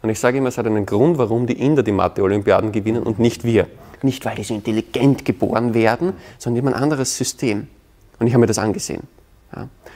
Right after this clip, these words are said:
Und die rechnen viel mit den Fingern und haben da ganz andere Brücken da dazu. Und haben mich einfach damit beschäftigt.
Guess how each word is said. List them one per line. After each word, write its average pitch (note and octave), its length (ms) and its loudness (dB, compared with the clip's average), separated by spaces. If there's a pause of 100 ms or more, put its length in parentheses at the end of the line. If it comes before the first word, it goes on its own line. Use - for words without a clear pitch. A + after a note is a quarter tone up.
(180)
Und G#2 220 -4
die A#2 60 2
rechnen A2+ 340 2
viel C3 160 0
mit A2+ 160 4
den A2 80 2
Fingern D3 480 4
und G#2+ 160 0
haben A2+ 300 -4
da B2 80 0
ganz A#2+ 280 0
andere A#2+ 320 0
Brücken C3 320 0
da G#2 100 -2
dazu. - 360 -10 (640)
Und G#2 100 -2
haben G#2+ 80 2
mich B2 100 4
einfach A#2 180 -2
damit A#2+ 240 -4
beschäftigt. - 540 -8